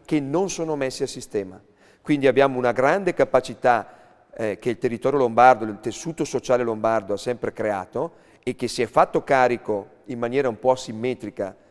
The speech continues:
eh, mi lasci usare questo termine, della domanda di salute di cui parlavamo prima, quindi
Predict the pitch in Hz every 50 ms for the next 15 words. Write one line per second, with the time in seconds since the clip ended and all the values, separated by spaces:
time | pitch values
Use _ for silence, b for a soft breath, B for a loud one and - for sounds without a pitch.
0 | b b b - 101 101 104 98 98 101 101 110 110 - - 113 101 113 113 110
1 | 107 - 107 - - 104 - - 117 107 104 104 104 95 98 95 - b b b
2 | b b b - 104 113 131 131 131 127 117 104 101 139 131 123 127 135 131 123
3 | 113 110 107 104 110 - - 113 110 120 113 - 104 98 101 - 117 - - 110
4 | 110 110 120 165 185 180 165 165 170 170 175 170 - 151 147 139 147 143 147 B
5 | B B